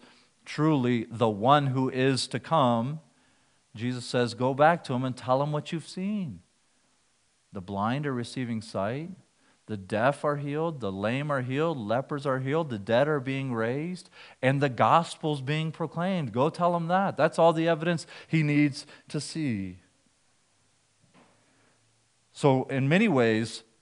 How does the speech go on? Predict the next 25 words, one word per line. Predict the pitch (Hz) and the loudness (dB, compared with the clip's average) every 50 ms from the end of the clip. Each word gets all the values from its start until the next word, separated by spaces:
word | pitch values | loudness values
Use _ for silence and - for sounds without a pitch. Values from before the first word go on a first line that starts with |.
| _ _ _ _ _ _ _ - - | _ _ _ _ _ _ _ -12 -4
Luke | 117 131 151 147 - | 0 2 2 4 2
has | 151 120 | 2 2
been | 104 123 117 110 101 104 98 95 | 2 2 0 0 -2 -6 -6 0
building | - 147 151 175 170 151 135 127 120 | 4 6 6 6 6 4 2 0 0
to | 131 131 | -2 -2
this | 107 120 123 - | -2 -4 -4 -6
point. | - - 123 117 101 87 78 - - _ _ _ _ _ _ _ _ _ _ _ _ _ _ _ _ _ _ _ _ _ _ | -6 -6 -6 -4 -6 -6 -10 -14 -20 _ _ _ _ _ _ _ _ _ _ _ _ _ _ _ _ _ _ _ _ _ _
When | - 113 113 | -10 -10 -8
Christ | 101 - - - 147 151 175 185 - - - | -8 -4 0 2 4 6 6 4 2 0 -2
confess-, | 165 139 135 - - - 147 165 170 - - - | -2 -2 -2 -2 2 6 8 8 8 6 4 -2
or | - 139 131 135 | 0 2 2 4
when | 127 123 117 117 | 4 2 0 0
Peter | - 170 185 185 170 151 | 0 2 2 2 2 2
confesses | - 135 120 113 - 147 156 165 - - 127 110 104 | 0 -2 -4 0 4 4 4 4 4 2 -6 -8 -8
Jesus | 98 110 117 135 156 143 147 139 - - | -6 -4 -4 -2 -2 -2 -4 -6 -4 -4
as | 110 107 - - - - - _ - | -6 -6 -8 -10 -16 -20 -20 _ -14
Christ, | - - 147 151 190 175 123 95 87 82 - - - - - - - _ _ _ _ _ _ _ _ _ - | -4 0 2 2 2 2 0 -2 -6 -10 -14 -20 -20 -20 -20 -20 -20 _ _ _ _ _ _ _ _ _ 4
now | 117 143 180 202 | 8 8 10 10
there's | 180 160 135 113 | 8 6 4 2
a, | 131 120 | 0 0
there's | - 143 147 143 127 | 2 4 4 4 4
a | 123 120 | 2 0
shift | 120 - - - - - - 156 175 214 233 - - - | -2 -4 -6 -6 -6 -4 0 2 4 4 4 2 0 -4
here | - 147 131 123 123 120 | 0 2 2 2 2 2
in, | 131 139 156 170 190 180 165 151 | 2 4 4 4 4 4 2 0